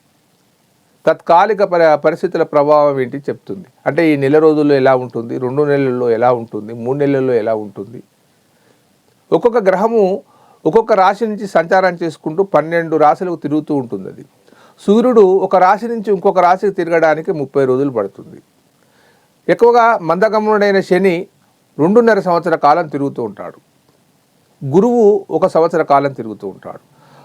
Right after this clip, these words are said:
రాహు అపసవ్య దిశగా ఒకటిన్నర సంవత్సర కాలం తిరుగుతూ ఉంటాడు. ఆ తిరిగే సమయంలో మన రాశి నుండి ఎక్కడ ఏ గ్రహం ఉంది, అది శుభగ్రహమా,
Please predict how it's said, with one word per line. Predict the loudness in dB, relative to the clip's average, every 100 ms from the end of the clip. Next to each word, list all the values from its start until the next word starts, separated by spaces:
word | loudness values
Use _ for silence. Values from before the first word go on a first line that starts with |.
| 0
రాహు | 4 4 4 4
అపసవ్య | 4 2 0 2 2 2
దిశగా | 0 0 0 2 0 -6 _ _ _ _ -4
ఒకటిన్నర | 0 0 0 -2
సంవత్సర | 0 0 -2
కాలం | 0 0 0
తిరుగుతూ | -8 -16 -18 -18
ఉంటాడు. | -20 -20 -20 _ _ -20 -6 0
ఆ | 0
తిరిగే | 0 -2 2 2 2
సమయంలో | 0 0 -2 -2 -2 -4 -2
మన | 0 2
రాశి | 4 4 2 -2
నుండి | -6 -4 -2 -4 -2
ఎక్కడ | -4 0 2 4
ఏ | 6 4
గ్రహం | 2 -4 -4 -6
ఉంది, | -4 -2 -4 -4 -4
అది | -2 -2
శుభగ్రహమా, | -2 0 2 2 2 2 0